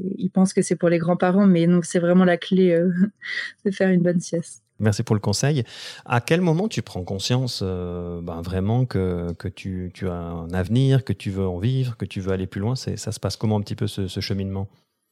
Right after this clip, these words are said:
Speaker 1: Je dirais que ça sera après, euh, donc à la fin de, de mon lycée, euh, au moment où j'ai passé le bac,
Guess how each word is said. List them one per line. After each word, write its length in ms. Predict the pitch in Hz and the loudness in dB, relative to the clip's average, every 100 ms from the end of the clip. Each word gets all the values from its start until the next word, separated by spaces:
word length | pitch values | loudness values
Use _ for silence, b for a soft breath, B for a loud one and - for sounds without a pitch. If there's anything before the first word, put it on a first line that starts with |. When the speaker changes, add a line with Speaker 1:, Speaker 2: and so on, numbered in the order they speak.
| _ _ 233 | _ _ -2
Speaker 1:
Je 100 | 190 | 2
dirais 220 | 233 302 | 4 4
que 80 | - | 2
ça 100 | 208 | 0
sera 300 | - 196 196 | 2 2 2
après, 540 | 214 214 - 254 233 | 2 0 2 6 6
euh, 120 | 214 | 6
donc 220 | 190 196 | 4 4
à 60 | 208 | 4
la 120 | 190 | 4
fin 240 | 190 233 226 | 2 4 4
de, 640 | 202 196 190 185 185 185 | 6 6 6 6 6 6
de 100 | 190 | 6
mon 160 | 190 190 | 6 6
lycée, 420 | 185 - 233 214 | 4 0 2 4
euh, 240 | 185 180 | 6 4
au 40 | 185 | 6
moment 220 | 190 208 | 6 6
où 60 | |
j'ai 120 | 202 190 | 4 4
passé 280 | 175 170 | 2 2
le 80 | 170 | 2
bac, 320 | 185 208 220 | 4 4 2